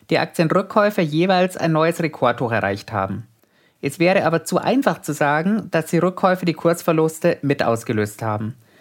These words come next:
Denn wir sehen seit zwei Jahrzehnten stetig steigende Rückkäufe. Von daher ist es nur normal, dass wir vor jedem Einbruch auch Rückkäufe auf Rekordniveau haben.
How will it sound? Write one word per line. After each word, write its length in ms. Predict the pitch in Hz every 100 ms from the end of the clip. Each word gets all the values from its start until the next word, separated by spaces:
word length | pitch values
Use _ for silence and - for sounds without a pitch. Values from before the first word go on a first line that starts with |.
| -
Denn 120 | 165
wir 100 | 170
sehen 320 | 160 180 202 185
seit 240 | 170 -
zwei 180 | 170 170
Jahrzehnten 760 | 147 - 196 262 - 190 233 -
stetig 480 | - 170 220 226 -
steigende 420 | 160 156 170 143
Rückkäufe. 580 | 143 - 113 104 104 - _ _ _
Von 160 | - 151
daher 440 | 160 208 220 202
ist 140 | - -
es 140 | 170
nur 180 | 180 196
normal, 600 | 180 139 131 170 254 208 - - -
dass 160 | 165
wir 80 | 170
vor 120 | 160
jedem 300 | 160 226 254
Einbruch 640 | - 143 180 185 214 254 -
auch 180 | 170 -
Rückkäufe 580 | 175 - 175 175 185 -
auf 140 | -
Rekordniveau 640 | 165 - 127 127 107 98
haben. 340 | 95 92 95